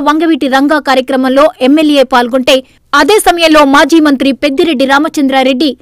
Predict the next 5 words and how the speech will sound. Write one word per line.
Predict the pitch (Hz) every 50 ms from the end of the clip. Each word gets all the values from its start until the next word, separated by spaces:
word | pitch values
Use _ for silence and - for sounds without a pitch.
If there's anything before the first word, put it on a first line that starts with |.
| _ _ _ _
మఠం | 254 262 285 277 359 320 285
భూముల్లో | - 294 269 277 269 269 269 320 359 - - -
అక్రమంగా | 285 - 339 359 330 330 302 302 294 285
రహదారి | 262 277 277 302 269 311 294 285 269
వేస్తున్నారంటూ | 262 277 285 - - 294 285 277 269 269 269 247 339 302 254